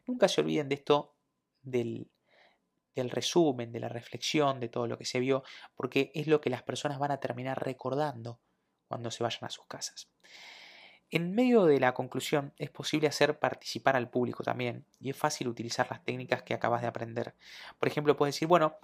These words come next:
ahora quiero asegurarme a ver si entendieron la finalidad de esta charla, es por eso que quiero hacer lo siguiente. A la primera persona que diga los tres factores que se acaban de exponer, les voy a dar un premio".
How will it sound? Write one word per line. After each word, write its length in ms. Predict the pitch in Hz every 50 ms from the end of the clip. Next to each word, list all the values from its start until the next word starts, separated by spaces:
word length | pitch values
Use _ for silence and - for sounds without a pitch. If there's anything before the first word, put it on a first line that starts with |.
| - - - -
ahora 180 | 214 202 185
quiero 160 | 180 - 185 185
asegurarme 540 | 175 - 151 147 151 156 170 175 170 165
a 60 | 156 143
ver 100 | 151 -
si 120 | - 151
entendieron 440 | 139 131 - 127 131 143 151 151 143
la 80 | 131
finalidad 320 | - - 131 131 135 143 147
de 20 |
esta 160 | 143 - 143
charla, 280 | 139 - - 202 190 185
es 40 | -
por 140 | - - 147
eso 160 | - - 131
que 100 | 127 123
quiero 180 | - 143 143
hacer 200 | 135 - - 139
lo 60 | 135 123
siguiente. 460 | - - 123 123 123 120 - 123 - - - - - - - -
A 80 | - 143
la 80 | 143
primera 200 | 147 175 202 208
persona 360 | - 180 170 - 190 190 180
que 100 | 175 -
diga 240 | 147 160 175 175 160
los 160 | 143 131 -
tres 180 | - - 175 175
factores 600 | - 156 139 - - - 170 160 151 - 120 -
que 100 | - -
se 100 | - 127
acaban 280 | 123 - 165 160 151 135
de 60 | 131
exponer, 420 | - - - 127 139 156 175 190
les 100 | 160 127
voy 80 | 131 135
a 40 | 139
dar 120 | 139 139
un 120 | 131 131
premio". 340 | - - - - 127 131 -